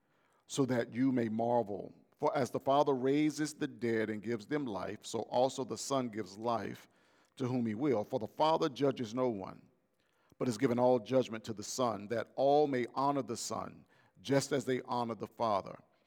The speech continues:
Whoever does not honor the Son does not honor the Father who sent him. Truly, truly, I say to you, whoever hears my word and believes him who sent me has eternal life.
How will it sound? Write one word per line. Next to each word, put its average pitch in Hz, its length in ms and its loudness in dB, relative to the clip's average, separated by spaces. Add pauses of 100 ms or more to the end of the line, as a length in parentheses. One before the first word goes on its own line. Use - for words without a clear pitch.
(240)
Whoever 143 320 6
does 127 220 2
not 135 200 2
honor 135 280 0
the 113 100 -8
Son 185 560 -2 (300)
does 117 180 -8
not 127 200 2
honor 123 260 -2
the 95 120 -10 (160)
Father 107 420 0
who 107 160 -8
sent 120 360 -8
him. - 240 -14 (840)
Truly, 190 520 4
truly, 131 640 0
I 117 140 -4
say 135 340 -2
to 113 80 -4
you, - 220 -12 (200)
whoever 156 460 0
hears 135 320 -2
my 110 160 -2
word 131 480 -2
and 120 120 -6
believes 127 460 -6
him 131 220 -6
who 117 160 -10
sent - 400 -6
me - 300 -12 (460)
has 120 220 -2
eternal 120 380 -4
life. 117 320 -2